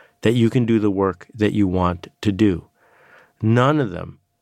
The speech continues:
are a clear, well-illuminated, easy path, but all of them are the way forward. The first one is to be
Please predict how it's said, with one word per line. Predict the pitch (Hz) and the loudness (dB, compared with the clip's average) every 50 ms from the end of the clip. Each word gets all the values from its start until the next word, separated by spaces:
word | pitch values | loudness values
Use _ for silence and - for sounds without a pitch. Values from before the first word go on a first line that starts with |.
| _ _ _ _ _ | _ _ _ _ _
are | - 110 110 104 - | 0 2 2 0 -2
a | 117 | -6
clear, | - - - - 131 127 120 120 120 113 110 - | -8 -8 -6 -2 0 2 2 2 0 0 -2 -4
well-illuminated, | 113 107 110 107 107 110 113 - 117 107 101 104 107 104 101 101 98 101 98 95 101 98 - | -2 0 0 2 2 0 0 -2 -2 -2 0 0 0 0 0 0 0 0 0 0 -2 -4 -4
easy | - - 107 107 104 90 87 101 98 | -4 -2 0 0 0 0 0 -2 -4
path, | 90 - 107 107 98 87 85 - - _ _ - _ _ _ _ _ _ - | -2 -2 -2 -2 -2 -2 -4 -8 -14 _ _ -20 _ _ _ _ _ _ 0
but | 120 120 113 - _ | 0 0 0 0 _
all | - 110 110 117 120 120 | -2 0 2 2 2 0
of | 117 110 104 | 0 -2 -4
them | 104 107 104 101 104 - _ | -4 -4 -4 -4 -4 -4 _
are | - 107 107 110 113 | 0 2 2 2 0
the | 113 107 107 110 | 0 0 -2 -2
way | 104 98 101 95 92 92 90 87 90 _ | -2 0 -2 -2 -2 -4 -6 -10 -12 _
forward. | - - - 101 104 104 98 92 85 87 87 - - - - _ - - - - - _ _ _ _ - - _ _ | -20 -10 -4 0 0 2 2 0 -2 -4 -6 -8 -10 -14 -18 _ -20 -20 -20 -20 -20 _ _ _ _ -20 -20 _ _
The | - 131 | -2 0
first | - 160 165 143 147 | 2 2 0 0 0
one | 160 147 139 | 0 0 0
is | 135 131 - | 0 -2 -4
to | - 120 | -6 -2
be | 107 113 110 107 117 - | 0 0 0 0 -2 -6